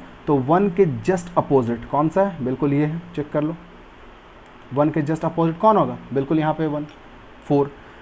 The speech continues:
तो angle one जो है, वो just angle four के equal होगा। अगर मैं यहाँ पे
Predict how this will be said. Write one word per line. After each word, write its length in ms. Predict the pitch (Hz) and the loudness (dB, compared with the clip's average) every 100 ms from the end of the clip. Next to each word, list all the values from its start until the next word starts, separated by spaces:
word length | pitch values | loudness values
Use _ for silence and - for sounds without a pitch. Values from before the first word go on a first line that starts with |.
| - - | -20 -4
तो 100 | 170 | -4
angle 440 | 175 147 156 190 | 0 2 4 4
one 320 | 156 156 190 165 | 4 2 2 2
जो 140 | 147 | 2
है, 240 | 135 160 170 - - - 139 | 0 -2 -6 -16 -20 -12 -2
वो 100 | 147 | 0
just 260 | 160 170 | 0 0
angle 200 | 175 175 | 2 2
four 240 | 175 175 180 | 2 2 2
के 120 | 190 | 0
equal 220 | 180 190 | 2 2
होगा। 220 | 180 175 - - - - - - - - - - - - - - - - - - - - - - - | 2 -2 -8 -16 -20 -20 -20 -20 -20 -20 -20 -20 -20 -20 -20 -20 -20 -20 -20 -20 -20 -20 -20 -20 -6
अगर 220 | 156 202 | 0 2
मैं 140 | 196 190 | 2 2
यहाँ 180 | 175 | 2
पे 120 | 175 | 2